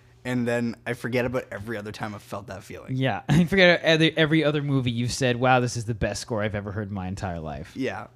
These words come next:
Speaker 1: exactly.
Speaker 2: Mm-hmm.
Speaker 1: But, I mean, um, the, the praise for Pig w-, is pretty much universal. Like,
Speaker 2: Mm.
Speaker 1: everyone was like, "This movie's incredible." And it's also got a really good performance from, uh,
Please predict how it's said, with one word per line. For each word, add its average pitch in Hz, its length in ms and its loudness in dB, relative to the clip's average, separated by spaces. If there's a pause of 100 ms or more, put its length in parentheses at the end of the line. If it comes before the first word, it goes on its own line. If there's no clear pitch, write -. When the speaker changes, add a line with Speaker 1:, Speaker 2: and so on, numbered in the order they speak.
Speaker 1:
exactly. 127 500 -4
Speaker 2:
Mm-hmm. 104 160 0
Speaker 1:
But, 143 200 2
I 143 100 0
mean, 139 180 2
um, 123 440 -2 (640)
the, 135 100 -4 (160)
the 139 100 -2
praise 156 520 2
for 110 140 -8
Pig 110 340 -8
w-, - 300 -18
is 110 180 -14
pretty 120 160 -8
much 104 180 -8
universal. - 600 -16
Like, 113 120 -8
Speaker 2:
Mm. 113 60 -2
Speaker 1:
everyone 107 460 -4
was - 160 -18
like, - 160 -20
"This - 120 -20
movie's 101 340 -14 (440)
incredible." 104 560 -10 (500)
And 139 60 -6
it's 139 80 0
also 165 180 0
got 160 120 0
a - 20 0
really 151 200 2
good 139 140 0
performance 131 420 -4
from, 120 180 -4
uh, 113 260 -6